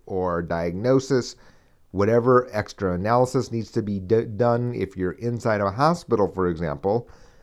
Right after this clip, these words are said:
that in fact you can end up having this. In other words, you can have this situation where the diagnosis is not covered as you had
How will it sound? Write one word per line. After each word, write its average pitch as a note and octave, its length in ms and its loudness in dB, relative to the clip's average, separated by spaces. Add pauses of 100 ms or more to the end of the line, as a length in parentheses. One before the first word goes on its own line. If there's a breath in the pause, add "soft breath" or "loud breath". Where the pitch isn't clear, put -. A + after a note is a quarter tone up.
(160 soft breath)
that A2 300 0
in A2 180 -4
fact A#2+ 640 -2 (260)
you G#2+ 160 -2
can G#2+ 320 -4
end G2 220 -2
up F#2+ 160 -2
having G2 360 -2
this. - 320 -16 (520)
In B2 140 0
other G#2 180 -2
words, F#2+ 240 -2
you G#2 100 -2
can G2+ 120 -4
have A2+ 320 0
this A#2 140 0
situation G2 580 0
where F#2+ 180 2
the F#2 100 -2
diagnosis F#2+ 680 0
is F2+ 160 -4
not F#2 340 -2
covered A2+ 460 -2
as F#2+ 280 -2
you G2+ 220 -4
had G2 300 -2